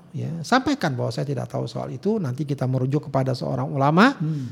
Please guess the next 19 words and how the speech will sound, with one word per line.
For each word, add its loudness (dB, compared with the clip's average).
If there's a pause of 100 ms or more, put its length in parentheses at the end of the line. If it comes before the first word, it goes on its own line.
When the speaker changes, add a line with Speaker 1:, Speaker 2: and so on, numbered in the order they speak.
(120)
Speaker 1:
ya, -2
agar 8
mendapatkan 4
penjelasan 2
yang 6
lebih, 4
yang -2
lebih -4
kuat. -4 (160)
Wallahu 8
a'lam. 0 (320)
Speaker 2:
Nah, -4
kalau 4
terkait 4
dengan 6
dress 6
code 4
itu, 4
Ustaz, 4